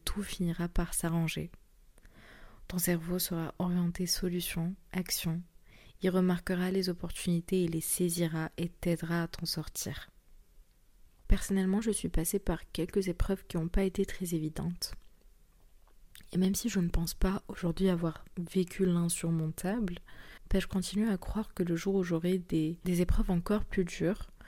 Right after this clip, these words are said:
je vais m'accrocher, je réécouterai peut-être ce podcast, j'aurai peut-être besoin de mon petit moment de faiblesse,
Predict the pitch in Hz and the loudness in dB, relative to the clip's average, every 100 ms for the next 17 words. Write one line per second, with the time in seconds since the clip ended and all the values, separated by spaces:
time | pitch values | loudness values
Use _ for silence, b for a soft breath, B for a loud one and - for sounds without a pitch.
0 | B B B - 180 175 165 160 - 165 | B B B -4 2 4 4 2 0 -2
1 | - 175 262 - - - - - - - | 0 0 -2 -6 -20 -20 -20 -20 -20 -12
2 | - 175 170 - - - 190 - 170 170 | -6 -2 -2 -4 -4 0 2 0 2 0
3 | - - 170 165 - - 160 226 - - | 0 -4 0 -2 0 0 0 0 -6 -10
4 | - - - b b b b b b b | -18 -20 -20 b b b b b b b
5 | b b b b - 180 170 175 - - | b b b b -2 2 4 2 2 2
6 | 208 226 220 - 180 175 175 180 185 160 | 2 4 2 0 0 2 4 2 2 0
7 | 151 160 - - 175 165 175 185 165 - | 0 -4 -2 2 2 4 2 2 0 0
8 | 180 160 165 165 156 180 - - | 0 2 2 0 0 -2 -4 -6